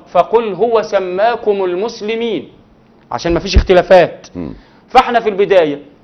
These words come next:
Speaker 1: حدنا ألف باء يقول لك إيه؟ "وقول أعلى منه ما لا يعمل،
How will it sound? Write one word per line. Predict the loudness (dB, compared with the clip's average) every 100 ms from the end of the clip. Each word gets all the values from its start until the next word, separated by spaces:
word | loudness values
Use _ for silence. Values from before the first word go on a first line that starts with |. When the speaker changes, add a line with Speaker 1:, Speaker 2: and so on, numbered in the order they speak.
| _ _
Speaker 1:
حدنا | -2 0 0 2
ألف | 0 0 -4
باء | -2 -2 0
يقول | -2 0
لك | 0 0
إيه؟ | -2 -4 -12 _ _ _ 0
"وقول | 2 4 2 2 0
أعلى | 2 0 0 -2
منه | -2 -4 -4
ما | -2 0 0
لا | 0
يعمل، | 0 -2 -4 -6 -6